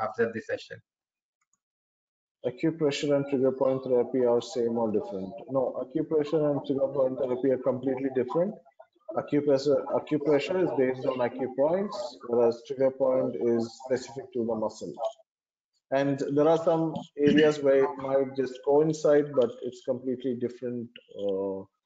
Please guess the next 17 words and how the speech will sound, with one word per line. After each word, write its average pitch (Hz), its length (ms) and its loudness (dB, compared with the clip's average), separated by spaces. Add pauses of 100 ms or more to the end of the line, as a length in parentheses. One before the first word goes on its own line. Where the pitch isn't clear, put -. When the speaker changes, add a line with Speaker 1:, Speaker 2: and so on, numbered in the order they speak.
(380)
Speaker 2:
what 117 100 0
do 120 80 2
you 117 60 2
say, 113 240 2 (180)
uh, 98 420 -8 (100)
theory, 147 440 4
it's - 100 -20
completely 120 400 -6
different 110 380 -8
science. 135 580 -6 (140)
But 107 160 0 (840)
having 139 200 2
said 147 260 0
that, 143 260 6
you 139 80 -2
know, 139 340 -2
acupressure 135 580 -2